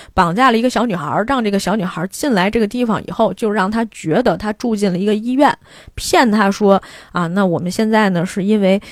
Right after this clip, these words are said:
接收了你这么一个病人，你需要在这里养病，你的体温过高什么的，一直不让她出院，所以这个小女孩儿从来就没有出来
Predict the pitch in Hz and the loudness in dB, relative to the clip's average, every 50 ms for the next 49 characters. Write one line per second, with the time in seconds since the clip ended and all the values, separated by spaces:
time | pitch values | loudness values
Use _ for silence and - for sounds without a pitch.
0 | - - - - - 247 240 226 226 - 226 220 214 214 202 190 175 - - - | -20 -18 -12 -4 2 4 4 4 4 4 2 2 2 2 0 0 -2 -4 -4 -4
1 | 214 214 202 185 196 220 220 214 202 - - 285 262 208 156 - 78 156 165 160 | -2 0 0 0 0 2 2 0 0 0 -2 -2 -2 -2 -2 -4 -4 -6 -8 -10
2 | 139 170 - - 254 240 220 208 220 208 202 196 214 226 240 240 226 - 69 85 | -10 -10 -4 0 2 2 4 4 4 2 4 2 2 2 2 2 0 0 0 -2
3 | - 208 254 254 214 170 160 120 87 - 190 208 - - - - - 196 226 226 | -2 0 0 0 0 -2 -4 -6 -6 -4 -6 -6 -6 -6 -6 -2 0 0 0 0
4 | - 240 180 151 185 214 233 233 233 240 - 180 143 151 165 180 180 196 220 208 | 2 2 2 2 2 2 2 2 2 0 -2 -4 -6 -6 -6 -6 -4 -2 -2 -2
5 | 190 196 214 - 196 220 220 202 208 226 233 - - - - 285 294 269 311 294 | 0 -2 0 2 2 2 2 4 2 2 0 0 -2 0 2 4 6 6 6 6
6 | 262 185 190 - 240 233 226 226 233 233 214 - 220 233 208 185 175 180 - - | 4 2 0 0 -2 -2 0 0 0 -2 -2 -2 -4 -4 -4 -4 -4 -6 -6 -6
7 | 214 226 254 277 269 262 233 226 262 202 - - - - 320 381 427 320 | -6 -4 -2 0 0 0 0 0 0 -2 -2 -6 -2 2 2 4 4 2